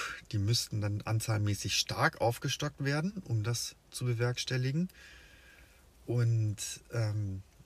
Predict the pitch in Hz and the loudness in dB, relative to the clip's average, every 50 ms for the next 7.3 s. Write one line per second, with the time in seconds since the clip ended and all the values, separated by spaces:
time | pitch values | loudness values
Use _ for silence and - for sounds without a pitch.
0 | - - - - - - - - - - - - - - - - - - - - | -20 -20 -20 -20 -20 -20 -20 -20 -20 -20 -20 -20 -20 -20 -20 -20 -20 -20 -20 -20
1 | _ - - 110 - 87 107 117 123 113 107 101 - 120 110 - 131 117 131 131 | _ -10 -8 -6 -6 -2 0 2 4 4 4 2 2 0 0 2 2 2 4 2
2 | 175 160 - 185 220 262 - - 95 - 95 95 131 160 139 107 98 101 98 107 | 2 2 2 4 4 4 4 4 4 4 2 2 2 2 2 2 2 0 0 0
3 | 110 143 165 165 202 196 190 - - - 92 - - - - - - - - - | 0 0 2 2 4 2 2 0 0 -2 -2 -2 -4 -8 -14 -18 -20 -20 -20 -18
4 | - - - - - - - - - - - - - - - - - - - - | -18 -16 -16 -16 -18 -18 -20 -20 -20 -20 -20 -20 -20 -20 -20 -20 -20 -20 -20 -20
5 | - - - - - 98 107 123 151 170 - - - - - - - - - 98 | -12 -10 -10 -6 -4 -2 0 0 0 0 -2 -6 -14 -18 -14 -14 -14 -10 -8 -6
6 | 95 90 90 90 104 175 185 - - - - 95 92 95 95 - - - - - | -4 -4 -2 0 0 0 0 -2 -4 -6 -4 -4 -4 -4 -6 -8 -10 -12 -10 -4
7 | - 117 143 180 214 240 | -2 0 2 2 0 -2